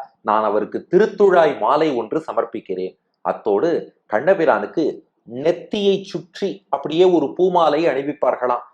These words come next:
அந்த நெற்றியை சுற்றி அணிவிக்கக்கூடிய அந்த பூமாலையானது, கண்ணன் அப்படியே மாடெல்லாம் மேய்ச்சிட்டு போவான், கௌபாய்னு இதெல்லாம் சொல்றோம் இல்லையா, அப்படி கௌஹர்ட் பாய் இவன். அந்த மாதிரி ஸ்டைலா மாடு மேய்த்து கொண்டு கண்ணன் போகும்போது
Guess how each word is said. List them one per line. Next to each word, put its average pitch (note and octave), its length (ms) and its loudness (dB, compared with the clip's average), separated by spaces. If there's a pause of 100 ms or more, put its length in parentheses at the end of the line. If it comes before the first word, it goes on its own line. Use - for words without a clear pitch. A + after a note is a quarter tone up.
(120)
அந்த G#2+ 240 2
நெற்றியை G3 600 -2
சுற்றி G3+ 360 -2
அணிவிக்கக்கூடிய E3+ 720 0
அந்த D#3+ 260 0
பூமாலையானது, C#3 760 0
கண்ணன் D3+ 340 -6
அப்படியே C#3 460 0
மாடெல்லாம் D3+ 560 2
மேய்ச்சிட்டு D3 340 -4
போவான், C#3 440 0 (320)
கௌபாய்னு D#3 460 6
இதெல்லாம் D#3 280 0
சொல்றோம் D3 200 2
இல்லையா, D3 480 2 (120)
அப்படி - 340 -4
கௌஹர்ட் F3+ 460 4
பாய் C#3+ 220 4
இவன். A2+ 260 -2 (180)
அந்த B2 260 -4
மாதிரி E3+ 260 0
ஸ்டைலா F3 560 0
மாடு D#3+ 220 4
மேய்த்து D#3+ 340 -4
கொண்டு D#3 240 -4
கண்ணன் D3 360 -6
போகும்போது C3 720 0